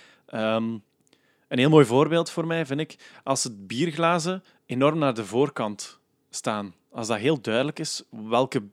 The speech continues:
wat voor bierglazen dat iemand heeft. Over het algemeen is dat iemand, of is de eigenaar van dat café, vindt bier belangrijk in zijn of haar café. Ehm,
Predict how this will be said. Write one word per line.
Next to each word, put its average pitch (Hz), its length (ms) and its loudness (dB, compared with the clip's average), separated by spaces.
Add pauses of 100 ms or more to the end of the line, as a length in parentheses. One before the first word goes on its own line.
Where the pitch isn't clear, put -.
(340)
wat 127 140 -4
voor 123 200 -4
bierglazen 131 600 -6
dat 113 100 -4
iemand 104 240 -8
heeft. 110 260 -10
Over 113 120 -4
het - 100 -14
algemeen 127 460 -2
is 131 80 -4
dat 110 100 -4
iemand, 147 440 -8
of - 160 -16 (180)
is - 260 -12
de 92 280 -10
eigenaar 131 420 -6
van 120 140 -8
dat 104 80 -10
café, 131 380 -10 (440)
vindt 117 360 -6
bier 127 340 -2
belangrijk 135 720 -6 (300)
in 113 140 -8
zijn 107 220 -4
of 110 80 -6
haar 98 180 -8
café. 110 400 -14 (520)
Ehm, 110 840 0